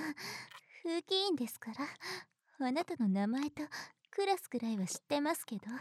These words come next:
一年坊に用はないですよね。う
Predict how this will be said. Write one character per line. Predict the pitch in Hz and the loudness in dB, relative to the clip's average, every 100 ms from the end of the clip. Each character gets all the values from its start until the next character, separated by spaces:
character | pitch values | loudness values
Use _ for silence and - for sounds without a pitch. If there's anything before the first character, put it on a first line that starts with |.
| - - - - - - _ _ _ - _ _ _ - | -8 -8 -8 -8 -12 -16 _ _ _ -20 _ _ _ -2
一 | 254 - - 269 | 2 2 2 2
年 | 285 285 | 6 6
坊 | 208 | 4
に | 208 220 233 - - _ - | 4 4 4 -2 -16 _ 0
用 | 233 269 320 | 2 2 0
は | 208 | 2
な | 185 285 | 4 6
い | 392 | 4
で | 311 | 2
す | - - | -4 -4
よ | 202 | -2
ね。 | 214 285 339 - - - 320 _ | 0 -2 -4 -6 -8 -8 -10 _
う | 294 | -2